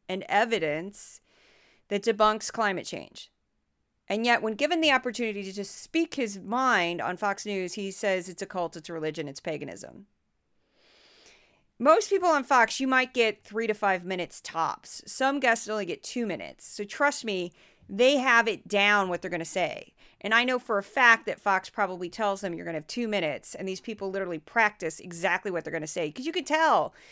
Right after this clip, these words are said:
You can tell when they're on the show that there's no missed opportunity. It's like a little mini monologue. They get on and they just do their spiel, and, and then Tucker or whatever thanks them and they go off. So the fact that he had, uh, he had a pretty brief segment, and that's what he says on the segment is very sketch.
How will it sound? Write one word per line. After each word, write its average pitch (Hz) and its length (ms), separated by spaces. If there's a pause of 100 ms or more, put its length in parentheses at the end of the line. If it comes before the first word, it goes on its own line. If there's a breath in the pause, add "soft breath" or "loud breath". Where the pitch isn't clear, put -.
(140 loud breath)
You 240 80
can 254 100
tell 262 160
when 262 80
they're 240 140
on 214 80
the 208 60
show 208 220
that 175 140
there's 196 240
no 202 600 (520 soft breath)
missed 226 300
opportunity. 185 840
It's 202 160
like 208 120
a 202 60
little 220 220
mini 208 220
monologue. 160 720
They 190 100
get 196 140
on 233 300
and 196 120
they 185 100
just 190 320
do 214 140
their 196 120
spiel, 185 440
and, 170 340
and 180 160
then 175 100
Tucker 190 320
or 170 160
whatever 165 360
thanks 196 420
them 185 140
and 165 80
they 160 80
go 175 240
off. 170 360
So - 160
the 226 100
fact 311 300
that 269 100
he 269 160
had, 220 380 (680 soft breath)
uh, 202 100
he 233 80
had 285 100
a 233 40
pretty 311 220
brief 233 320
segment, 170 500
and 202 160
that's 214 280
what 233 80
he 214 80
says 226 500
on 214 80
the 190 100
segment 220 480
is 190 280
very 202 320
sketch. - 540